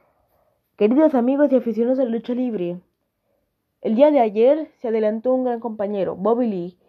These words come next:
Quien guste acompañarnos a su servicio funerario, será, será velado el día de hoy en Funerarias Galloso, al poniente de la Ciudad de México, a las cinco P M. El cuerpo partirá rumbo al Panteón Francés, donde se encuentran otros grandes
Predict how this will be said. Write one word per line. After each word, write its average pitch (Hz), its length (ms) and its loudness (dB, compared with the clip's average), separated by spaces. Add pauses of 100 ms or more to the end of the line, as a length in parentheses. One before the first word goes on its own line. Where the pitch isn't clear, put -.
(140)
Quien 247 220 -2
guste 349 240 2
acompañarnos 247 720 0
a 202 40 -8
su 208 100 -8
servicio 214 420 -4
funerario, 240 720 0 (480)
será, 220 360 -4
será 226 200 -2
velado 226 300 0
el 214 80 -2
día 208 120 2
de 196 200 -4
hoy 339 360 2 (200)
en 214 160 -8
Funerarias 233 640 -2
Galloso, 269 560 0 (300)
al 254 180 -2
poniente 254 520 -4
de 262 120 2
la 196 100 -2
Ciudad 202 260 0
de 233 100 -2
México, 226 600 -2 (240)
a 175 80 -6
las 180 160 -2
cinco 247 380 0
P 220 220 2
M. 175 300 0 (280)
El 185 160 -4
cuerpo 202 340 2
partirá 220 380 -2
rumbo 220 300 -2
al 208 100 -4
Panteón 208 360 -4
Francés, 226 600 -2 (460)
donde 214 340 -2
se 208 100 -4
encuentran 302 680 0
otros 233 340 -6
grandes 214 500 0